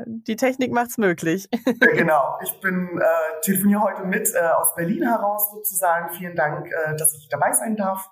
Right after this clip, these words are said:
Speaker 2: Ich freue mich.
Speaker 1: Ja, sehr gerne. Wir freuen uns auch. Und vor allen Dingen auch, weil du so ein spannendes Thema mitgebracht hast.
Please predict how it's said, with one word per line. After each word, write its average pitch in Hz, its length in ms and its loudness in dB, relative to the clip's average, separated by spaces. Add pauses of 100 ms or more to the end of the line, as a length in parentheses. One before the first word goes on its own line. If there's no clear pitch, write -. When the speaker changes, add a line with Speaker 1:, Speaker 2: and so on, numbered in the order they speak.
Speaker 2:
Ich - 140 -8
freue 131 160 2
mich. 117 180 -2 (440)
Speaker 1:
Ja, 202 180 2
sehr 208 240 2
gerne. 226 420 2
Wir 202 120 2
freuen 247 280 2
uns 208 200 0
auch. 226 420 2 (380)
Und 220 140 0
vor 220 140 0
allen 247 300 2
Dingen 277 260 0
auch, 240 180 0
weil 233 160 4
du 233 120 2
so 226 80 2
ein 226 100 2
spannendes 226 480 -4
Thema 285 320 2
mitgebracht 165 680 -4
hast. 254 340 0